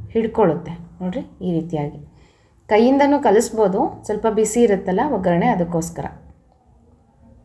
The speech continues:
ನೋಡ್ರಿ, ಕೈಯಿಂದ ಕಲಸಿದ್ರೆ ಇನ್ನೂ ಚೆನ್ನಾಗಿ, ಆ, ಅವಲಕ್ಕಿ ಎಲ್ಲ ಹೊಂದ್ಕೊಳ್ಳುತ್ತೆ. ಹೀಗೆಲ್ಲನೂ ನೀಟಾಗಿ ಕಲಿಸ್ಕೊಂಡ್ಬಿಟ್ರೆ ರುಚಿಯಾದಂಥ ಅವಲಕ್ಕಿ ಚೂಡ ಏನಂತೀರಾ ನೀವು,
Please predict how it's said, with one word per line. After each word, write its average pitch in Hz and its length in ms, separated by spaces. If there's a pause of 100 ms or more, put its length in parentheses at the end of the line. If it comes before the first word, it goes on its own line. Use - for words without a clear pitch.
(380)
ನೋಡ್ರಿ, 190 200
ಕೈಯಿಂದ 262 440
ಕಲಸಿದ್ರೆ 233 480
ಇನ್ನೂ 233 200
ಚೆನ್ನಾಗಿ, 208 520
ಆ, - 320 (600)
ಅವಲಕ್ಕಿ 185 360
ಎಲ್ಲ 180 220
ಹೊಂದ್ಕೊಳ್ಳುತ್ತೆ. 170 680 (760)
ಹೀಗೆಲ್ಲನೂ 214 680
ನೀಟಾಗಿ 208 640 (280)
ಕಲಿಸ್ಕೊಂಡ್ಬಿಟ್ರೆ 190 680
ರುಚಿಯಾದಂಥ 190 840 (320)
ಅವಲಕ್ಕಿ 214 500
ಚೂಡ 208 340 (360)
ಏನಂತೀರಾ 180 540
ನೀವು, 170 320